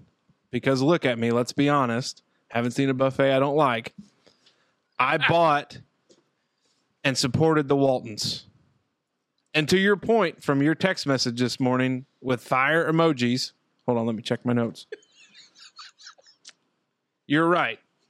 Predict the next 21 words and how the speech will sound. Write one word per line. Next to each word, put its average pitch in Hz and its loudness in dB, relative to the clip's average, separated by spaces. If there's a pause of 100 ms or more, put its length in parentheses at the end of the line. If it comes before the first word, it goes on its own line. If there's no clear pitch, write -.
(320)
It 139 -2
checks 165 0
out. 139 0
The 135 2
Waltons 165 2
have 160 0
not 143 0
supported 185 -2
this 143 0
podcast, 120 -2 (480)
nor 165 2
have 190 0
they 185 2
supported 190 0
anything 180 2
local 151 2
like 127 2 (160)
local 127 0
small 117 0
business 110 -4
does. 127 -2